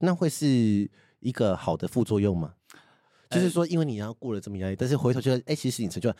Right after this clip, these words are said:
Speaker 1: 还说那个不是，其实也不是我想要的，我只是想要证明给别人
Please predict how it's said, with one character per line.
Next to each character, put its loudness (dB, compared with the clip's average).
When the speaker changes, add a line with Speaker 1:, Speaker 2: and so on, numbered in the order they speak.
Speaker 1:
还 2
说 2
那 2
个 0
不 -6
是， -2
其 0
实 -4
也 -2
不 -6
是 -2
我 4
想 -6
要 0
的， -10
我 2
只 -4
是 2
想 -4
要 2
证 0
明 -12
给 -14
别 -14
人 -14